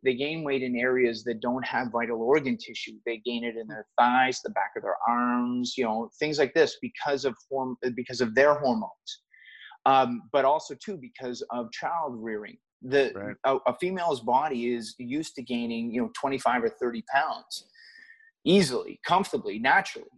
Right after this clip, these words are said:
Speaker 1: Whereas men, we gain that same twenty-five or thirty pounds and it goes in places that we're not meant to keep, keep it.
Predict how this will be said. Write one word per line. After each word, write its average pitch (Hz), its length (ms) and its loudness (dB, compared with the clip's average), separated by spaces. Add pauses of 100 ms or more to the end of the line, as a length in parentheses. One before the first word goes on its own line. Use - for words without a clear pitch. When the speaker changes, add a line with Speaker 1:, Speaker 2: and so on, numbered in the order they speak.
(120)
Speaker 1:
Whereas 135 360 0
men, 156 320 -2
we 151 140 -6
gain 170 240 -10
that 139 160 -6
same 131 240 -8
twenty-five 123 480 -8
or 110 140 -14
thirty 117 240 -8
pounds 135 380 -6
and 117 100 -10
it 110 100 -14
goes 127 220 -4
in 117 160 -14
places 127 360 -6
that 107 120 -6
we're 120 100 -12
not 117 200 -6
meant 120 160 -10
to - 60 -20 (140)
keep, 151 200 -8 (100)
keep 214 240 -2
it. - 180 -2